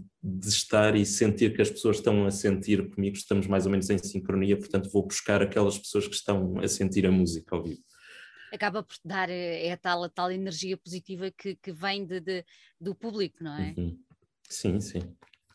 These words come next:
Speaker 2: Isso é, é, é muito importante. Sentiste falta disso durante a, durante a pandemia, imagino eu?
Speaker 1: Ah, sim, senti um bocado. Tanto que lá está, desta última vez em que aconteceu, soube-me mesmo muito bem.
Speaker 2: <laughs>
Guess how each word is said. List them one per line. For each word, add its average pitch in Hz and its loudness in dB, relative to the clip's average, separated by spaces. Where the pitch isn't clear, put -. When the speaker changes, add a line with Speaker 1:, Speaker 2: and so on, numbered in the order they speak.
Speaker 2:
Isso 180 -10
é, 175 -4
é, 196 -4
é 190 -2
muito 185 -6
importante. 170 -12
Sentiste 294 -2
falta 285 0
disso 233 -6
durante 214 -4
a, - -2
durante 196 -6
a 214 -12
pandemia, 214 -4
imagino 175 -4
eu? 165 -8
Speaker 1:
Ah, 113 6
sim, 113 0
senti 92 -4
um 80 0
bocado. 82 2
Tanto 90 0
que - -20
lá 98 4
está, 92 2
desta 95 4
última 98 4
vez 101 4
em 98 4
que 98 0
aconteceu, 101 0
soube-me 98 0
mesmo 90 -4
muito 92 4
bem. 85 4
Speaker 2:
<laughs> 190 -14